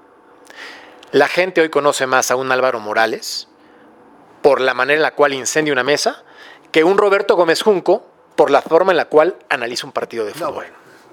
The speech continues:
Speaker 2: pero,
Speaker 1: ¿No?
Speaker 2: y, y, pe-,
Speaker 1: Sin
Speaker 2: pero
Speaker 1: que esté bien o esté mal, insisto,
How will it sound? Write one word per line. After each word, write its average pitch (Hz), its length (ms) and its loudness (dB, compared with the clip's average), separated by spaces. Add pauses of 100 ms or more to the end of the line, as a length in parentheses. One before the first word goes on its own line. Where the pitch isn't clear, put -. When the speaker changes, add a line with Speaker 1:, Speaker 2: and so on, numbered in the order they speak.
(460)
Speaker 2:
pero, 196 360 0 (380)
Speaker 1:
¿No? 202 60 -18
Speaker 2:
y, 196 200 -16
y, 196 40 -14
pe-, 185 200 -6
Speaker 1:
Sin 175 180 0
Speaker 2:
pero 190 40 0
Speaker 1:
que 175 80 2
esté 196 180 2
bien 302 160 2
o 277 40 4
esté 233 220 0
mal, 240 340 0 (420)
insisto, 151 540 -4